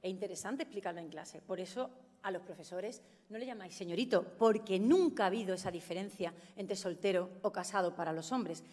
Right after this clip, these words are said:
que siempre han sido señores. Ha sido para la mujer, porque hasta hace relativamente poco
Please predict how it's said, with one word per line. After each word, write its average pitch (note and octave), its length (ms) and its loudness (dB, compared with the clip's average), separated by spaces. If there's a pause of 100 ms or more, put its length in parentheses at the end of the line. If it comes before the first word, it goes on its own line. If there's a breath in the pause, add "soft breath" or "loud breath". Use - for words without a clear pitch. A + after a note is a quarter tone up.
(100)
que F3+ 100 -10
siempre F#3 220 -4
han F3+ 60 -2
sido F3+ 200 -6
señores. E3 520 -8 (440 loud breath)
Ha G3 120 -4
sido B3 260 2
para G#3 180 2
la G#3+ 80 2
mujer, C#4+ 520 0
porque G3 180 -4
hasta G3+ 140 -8
hace A#3 160 -4
relativamente G#3 640 -4
poco C#4 420 4